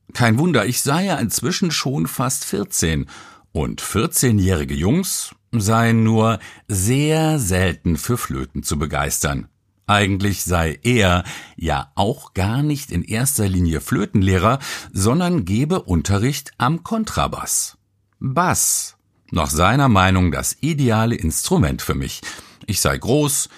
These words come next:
kräftig, hätte genügend große Hände und brächte auch das nötige Rhythmusgefühl mit.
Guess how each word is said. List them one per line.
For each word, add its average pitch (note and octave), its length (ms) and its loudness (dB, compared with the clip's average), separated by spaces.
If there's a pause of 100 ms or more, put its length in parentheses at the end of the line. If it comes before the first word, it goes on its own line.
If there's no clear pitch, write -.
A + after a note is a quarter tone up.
(140)
kräftig, B2 720 -2 (220)
hätte A#2 200 2
genügend C#3+ 560 4
große E2+ 360 0
Hände E3+ 260 4
und - 260 -2
brächte - 520 -4
auch G#3 320 0
das C#3+ 400 -2
nötige G#2+ 480 2
Rhythmusgefühl D#2+ 720 -2
mit. C2+ 340 -4